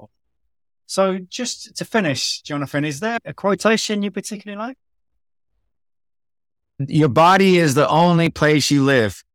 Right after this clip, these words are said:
Speaker 2: Please take care of it."
Speaker 1: And when, do you remember who, who said that? When, when you first heard it?
Speaker 2: I'm probably gonna misquote it. I think it might have been Jim Rohn. And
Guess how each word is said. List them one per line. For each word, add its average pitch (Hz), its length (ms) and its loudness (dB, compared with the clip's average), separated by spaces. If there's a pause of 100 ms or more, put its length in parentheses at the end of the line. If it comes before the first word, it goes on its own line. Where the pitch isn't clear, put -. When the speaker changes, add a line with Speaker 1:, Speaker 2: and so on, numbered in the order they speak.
(100)
Speaker 2:
Please 147 260 0
take 127 200 -2
care 113 220 2
of 95 80 -2
it." 92 100 -8 (2250)
Speaker 1:
And 135 140 -10
when, 156 300 -6
do - 40 -18 (420)
you 151 80 -10
remember 156 220 -4
who, 160 260 -2
who 135 100 -2
said 165 200 -4
that? 185 220 -6
When, 131 200 -2
when 151 160 0
you 147 100 -2
first 160 260 -6
heard 170 180 -2
it? 202 120 -8 (600)
Speaker 2:
I'm 156 180 2
probably 156 280 4
gonna 147 220 4
misquote - 1120 0
it. 160 180 4
I 147 120 2
think 185 200 2
it 214 80 2
might 175 160 4
have 160 80 2
been 151 160 2
Jim 147 260 2
Rohn. 151 340 2 (840)
And 143 400 4